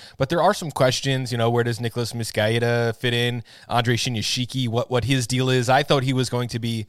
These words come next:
um, like, three or a couple of years ago, like, like a s-, a, a center force for this team for years to come, and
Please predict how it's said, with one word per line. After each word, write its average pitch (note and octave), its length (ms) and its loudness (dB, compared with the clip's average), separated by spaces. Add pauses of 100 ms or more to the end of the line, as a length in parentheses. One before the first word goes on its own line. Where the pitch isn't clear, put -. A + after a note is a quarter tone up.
(300)
um, G#2+ 340 -2 (120)
like, A2 220 -6
three C3+ 280 2
or B2 80 2 (320)
a B2+ 100 0
couple D3 300 4
of A#2+ 60 2
years C#3+ 220 4
ago, A2 220 2 (240)
like, A#2 240 0
like A#2 200 -2
a A2+ 60 0
s-, - 200 -6
a, A#2 160 -4 (220)
a A2 40 0
center D3+ 340 4
force D#3 360 0
for C3 140 -2
this A#2 180 -4
team C3+ 220 -4
for A#2+ 140 -4
years A#2+ 280 -2
to A#2+ 80 -6
come, C#3 280 0
and A2+ 160 -8